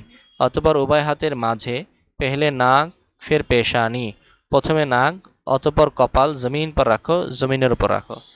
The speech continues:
সেজদে কি তসবিহ ইয়ানি সুবহান রব্বিয়াল আলা তিন ইয়া পাঁচ মর্তবা কাহো। সেজদার তসবিহ অর্থাৎ সুবহান রব্বিয়াল আলা তিন অথবা পাঁচবার বলো। ফের তাকবীর कहते हुए ওঠো, এরপর তাকবীর বলতে বলতে ওঠো, আবার সিধে बैठ जाओ এবং সোজা বসে যাও।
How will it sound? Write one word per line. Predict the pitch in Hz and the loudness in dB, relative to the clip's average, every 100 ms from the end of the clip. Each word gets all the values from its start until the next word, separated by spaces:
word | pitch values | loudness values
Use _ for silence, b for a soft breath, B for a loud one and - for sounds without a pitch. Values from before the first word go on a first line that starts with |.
| b b b b | b b b b
সেজদে | - 139 131 151 165 | -6 -4 -2 -2 -2
কি | 160 | -2
তসবিহ | - 120 127 147 | -2 -2 0 0
ইয়ানি | 120 120 143 | 0 -2 -2
সুবহান | 151 120 120 135 | -4 -2 0 2
রব্বিয়াল | 127 113 120 113 | 0 0 0 2
আলা | 110 110 113 147 | 2 2 0 0
তিন | - 147 151 | -2 -4 -2
ইয়া | 127 | -2
পাঁচ | 120 127 143 131 | 2 2 2 0
মর্তবা | 120 - 113 107 | -4 -4 -4 -4
কাহো। | - 101 104 - b b b | -4 -8 -10 -14 b b b
সেজদার | - 143 139 160 156 | -6 -4 2 0 2
তসবিহ | 123 - 135 147 | -2 -2 -6 -4
অর্থাৎ | 117 - 165 | -4 -2 -4
সুবহান | - - 120 131 135 | -4 -2 0 0 0
রব্বিয়াল | 113 110 117 113 | -2 0 0 0
আলা | 123 117 113 143 175 - | 2 2 4 2 0 -2
তিন | 147 151 | 0 2
অথবা | 123 - 147 | 2 6 4
পাঁচবার | 151 117 117 117 113 | 6 4 4 2 2
বলো। | 98 98 104 _ _ B B B B - | 2 -4 -6 _ _ B B B B 0
ফের | 156 | 2
তাকবীর | 147 143 135 156 143 | 4 0 2 -2 0
कहते | 123 - 151 | -2 0 0
हुए | 139 135 151 | 2 2 0
ওঠো, | 127 120 - 127 131 - | -2 -4 -2 -4 -4 -6
এরপর | 139 139 151 | -6 -2 0
তাকবীর | - 127 139 147 | 2 0 -2 0
বলতে | 147 147 | 0 2
বলতে | 156 156 160 | 0 2 4
ওঠো, | 135 - 165 180 | 2 4 2 4
আবার | 127 131 | 2 2
সিধে | - 143 147 160 | -2 -4 0 0
बैठ | 127 123 120 | 2 0 2
जाओ | 131 170 | 2 2
এবং | 143 135 | 0 -4
সোজা | - 165 165 147 | -2 -2 0 0
বসে | 110 - | -2 -4
যাও। | 101 95 | -6 -8